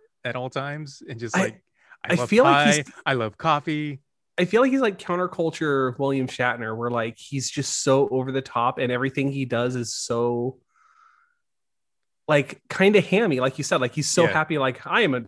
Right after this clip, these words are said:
Speaker 2: I am an F B I agent, Dale Cooper, here to save
Speaker 1: Yeah.
Speaker 2: the day. I like coffee and apple pie."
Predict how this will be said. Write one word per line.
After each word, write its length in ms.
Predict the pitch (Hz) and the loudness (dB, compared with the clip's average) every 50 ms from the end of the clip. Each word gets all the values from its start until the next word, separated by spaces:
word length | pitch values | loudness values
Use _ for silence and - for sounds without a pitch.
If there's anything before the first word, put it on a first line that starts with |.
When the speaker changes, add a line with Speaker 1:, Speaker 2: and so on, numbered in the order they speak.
| _ - | _ -8
Speaker 2:
I 140 | 131 139 165 | -4 -2 -2
am 80 | 160 156 | -2 -2
an 80 | 151 - | -4 -6
F 180 | - - - | -8 -10 -6
B 100 | - 165 | 0 0
I 140 | 175 202 220 | 2 2 2
agent, 320 | 196 143 120 113 120 110 107 | 2 0 0 -2 -6 -6 -4
Dale 260 | 131 151 185 233 - | -2 -2 -2 -2 -4
Cooper, 360 | - - - - - 139 113 | -6 -6 -6 -4 -2 -2 -4
here 160 | 120 147 165 | -2 -2 -4
to 100 | 139 - | -4 -6
save 220 | - - - 170 185 | -6 -4 -2 -2 -2
Speaker 1:
Yeah. 80 | - | 0
Speaker 2:
the 120 | 160 156 135 | 0 -2 -2
day. 200 | 123 120 110 113 | -2 -2 -2 0
I 120 | 123 139 | 0 0
like 200 | 156 165 - - | 2 0 -2 -2
coffee 360 | - - 160 160 - 165 151 151 | -2 -2 -2 0 0 -2 -4 -2
and 80 | 147 | -2
apple 200 | 139 135 - 131 - | -2 -2 -2 -4 -6
pie." 320 | - 120 107 104 - - | -6 -8 -8 -8 -10 -14